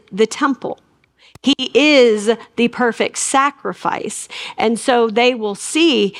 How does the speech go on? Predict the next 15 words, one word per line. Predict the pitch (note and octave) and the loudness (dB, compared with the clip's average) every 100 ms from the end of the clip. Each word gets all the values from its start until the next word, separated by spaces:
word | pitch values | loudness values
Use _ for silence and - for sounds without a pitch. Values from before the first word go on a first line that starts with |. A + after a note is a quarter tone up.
| - | 0
his | B3+ A3+ | 2 2
vindication | G#3+ A#3+ A3 G3 C4 D4+ E4 - G3 G3+ | 2 0 0 -2 -2 0 -2 -2 -2 0
when | G#3+ G#3+ | 0 0
the | G3+ | 0
Romans, | G3+ B3 C#4+ C4 F#3+ | 2 4 4 2 0
'cause | - A#3+ | -2 0
the, | A#3 A3+ - | 2 2 2
the | A3+ | 2
road | G#3+ A#3+ E4+ C#4+ | 4 2 2 0
they're | D#4 D4+ | 2 4
on, | C4+ C#4+ F#4+ G4+ _ _ _ _ _ _ _ _ | 6 4 0 -8 _ _ _ _ _ _ _ _
they've | C4 D4 | 0 2
missed | C4+ D4+ F4 | 0 0 0
the | - | -4
kingdom, | - D#4+ D4 E3 | -2 0 0 -2